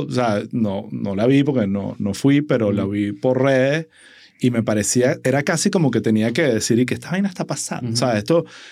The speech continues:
Speaker 1: es para mí, ni si-,
Speaker 2: Ujú.
Speaker 1: ni siquiera quiero imaginarme para ti, pero esta, o sea, este carajo realmente llenó la concha acústica de
Speaker 2: Ujú.
Speaker 1: Yomonte y pasó toda esta vaina.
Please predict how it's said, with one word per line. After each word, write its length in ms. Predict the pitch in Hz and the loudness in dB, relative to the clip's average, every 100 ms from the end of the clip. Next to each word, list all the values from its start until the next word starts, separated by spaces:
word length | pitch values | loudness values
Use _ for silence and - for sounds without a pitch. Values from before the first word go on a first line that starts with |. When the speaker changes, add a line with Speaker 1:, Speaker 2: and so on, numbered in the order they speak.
| - | -14
Speaker 1:
es 80 | 117 | -6
para 220 | 113 135 | -2 2
mí, 200 | 127 165 | 2 2
ni 120 | 127 110 | 2 0
si-, 160 | 123 | -2
Speaker 2:
Ujú. 160 | 117 131 | -2 0
Speaker 1:
ni 160 | 127 | 2
siquiera 260 | 127 127 151 | 2 2 0
quiero 180 | 151 180 | 0 0
imaginarme 400 | 180 147 113 139 | 0 0 0 2
para 200 | 165 127 | 2 2
ti, 100 | 131 | 2
pero 140 | 131 | 2
esta, 320 | 120 123 170 175 | 0 0 -2 -2
o 100 | 123 | 0
sea, 100 | 131 | 0
este 180 | 127 175 | 0 -2
carajo 320 | 180 131 151 | 0 2 2
realmente 560 | 170 170 165 165 160 170 | 2 2 2 2 2 2
llenó 520 | 127 123 120 135 151 - - - | 2 2 2 0 -2 -14 -20 -6
la 100 | 147 | -2
concha 260 | 147 151 156 | 0 0 2
acústica 340 | 147 127 175 | 0 0 0
de 60 | 151 | 2
Speaker 2:
Ujú. 80 | 110 | 2
Speaker 1:
Yomonte 320 | 113 123 151 | 2 2 0
y 20 | |
pasó 240 | 151 127 113 | 0 0 0
toda 140 | 131 | 0
esta 140 | 127 | 2
vaina. 360 | 147 135 101 | 2 2 -2